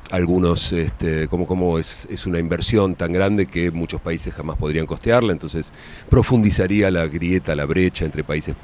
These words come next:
ricos y países pobres, etcétera, etcétera, etcétera. Por otro lado, hay un negocio de, de, de, de más, eh, corto plazo, que es el gran negocio de los créditos de carbono, esto que el protocolo de Kioto ha producido, la idea de que hay empresas, que como to-,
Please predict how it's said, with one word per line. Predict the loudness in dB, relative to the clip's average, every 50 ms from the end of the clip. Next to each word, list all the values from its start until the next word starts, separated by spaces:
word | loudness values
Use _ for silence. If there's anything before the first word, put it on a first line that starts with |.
| -12 -10
ricos | -6 -6 -4 -4 -4 -4 -6
y | -6
países | -4 -2 -2 0 0 0
pobres, | 4 6 6 8 8 6 4 4 0
etcétera, | -2 -2 4 4 4 4 4 2 2
etcétera, | 2 0 -4 -4 -4 -2 -4
etcétera. | -4 -4 -6 -6 -4 -6 -8 -8 -10 -16 -18 -18 -18 -8 0 4
Por | 6 6
otro | 8 8
lado, | 6 6 6
hay | 6 6
un | 8 8
negocio | 8 6 6 4 6 6 6
de, | 8 8 6 8
de, | 6 6 6
de, | 6 4 2 4
de | 4 4 4 4 4
más, | 4 4 4 2 2 0 -2 -4 -2
eh, | 2 2 2 2 2
corto | 4 4 4 6 6 4 4
plazo, | 6 6 6 6 6 4 6 6 6 4 4 0 -6 -18 -18 -18 -18 -8 0
que | 2 2
es | 4 4
el | 4 6
gran | 6 6 8 8
negocio | 8 8 8 6 8 6 6
de | 8 6
los | 4 4
créditos | 2 4 4 4 4 4 2 2 0
de | 2
carbono, | 4 4 6 8 8 6 6 6 4 4 4 4 4 2 2
esto | 0 0 -2 -2 0
que | 0
el | -2 0
protocolo | 4 4 4 4 4 4 4 6 8 8
de | 6 6
Kioto | 4 4 6 6 6 6 6 6 6 6 6 2 -6 -18 -18 -18 -20 -14 -6 -2
ha | 2 4 4 4 4 4 4
producido, | 4 4 6 6 4 6 6 8 8 8 8 6
la | 6
idea | 6 6 6 6 6 6
de | 4 2
que | 2 4 4 6 6 6
hay | 6 6 4
empresas, | 2 0 0 2 4 4 4 2 4 2 2 2 2 -2 -8 -12 -16 -14 -6
que | -4 0
como | 4 4 8
to-, | 8 8 6 6